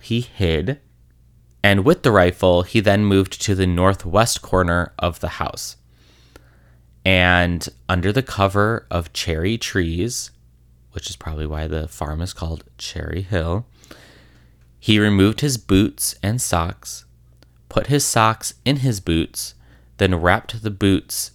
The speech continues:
in his pea coat. He then slipped on socks that were stashed under his pillow. He hid his coat and boots by a fence,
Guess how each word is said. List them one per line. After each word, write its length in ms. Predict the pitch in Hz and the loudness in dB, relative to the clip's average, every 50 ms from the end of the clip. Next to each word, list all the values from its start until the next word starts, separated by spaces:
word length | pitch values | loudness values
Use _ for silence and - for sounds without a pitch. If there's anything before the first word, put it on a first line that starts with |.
| _ _ | _ _
in 120 | 92 90 85 | -4 -2 0
his 180 | 90 85 - | -2 -2 -4
pea 220 | - - - 92 87 | -6 -6 -6 -6 -6
coat. 340 | - - 78 62 - - - _ _ _ _ _ _ _ _ _ _ - - _ _ _ _ _ _ _ _ _ _ | -6 -6 -8 -8 -8 -10 -14 _ _ _ _ _ _ _ _ _ _ -20 -20 _ _ _ _ _ _ _ _ _ _
He 140 | - 110 98 | 0 2 4
then 200 | 104 101 101 95 | 4 4 2 2
slipped 580 | - - - - 95 92 98 120 131 - - | 0 -2 -2 -2 0 0 0 0 0 0 0
on 220 | 107 123 135 139 131 | 2 2 4 2 0
socks 540 | - - - 95 95 104 117 - - - | 0 0 2 4 4 2 2 -2 -4 -4
that 160 | - - - - | -4 -4 -2 -2
were 100 | 87 87 | -2 -2
stashed 600 | - - - - 87 85 90 90 - - - - | -2 -2 0 0 0 0 0 -2 -4 -6 -6 -6
under 240 | - 87 82 85 101 | -6 -4 -2 -2 -2
his 160 | 123 127 131 | -2 -2 -4
pillow. 480 | - - - 82 78 76 78 101 120 - - _ _ _ _ - _ - - _ _ _ _ _ _ _ _ _ _ | 0 2 2 2 4 0 -2 -2 -4 -6 -10 _ _ _ _ -20 _ -20 -20 _ _ _ _ _ _ _ _ _ _
He 160 | _ - 101 | _ 0 2
hid 180 | 92 95 101 92 | 4 4 4 4
his 140 | 95 90 - | 4 2 0
coat 340 | - - - 95 107 - - | -2 0 2 4 4 4 2
and 180 | 127 127 123 110 | 2 0 2 2
boots 280 | 101 92 90 - - - | 2 2 2 2 -2 -2
by 220 | - - 80 80 | 2 2 4 4
a 100 | 78 82 | 2 0
fence, 640 | - - - 98 104 127 160 165 - - - - | -4 -2 -2 0 0 0 -2 -4 -8 -10 -10 -12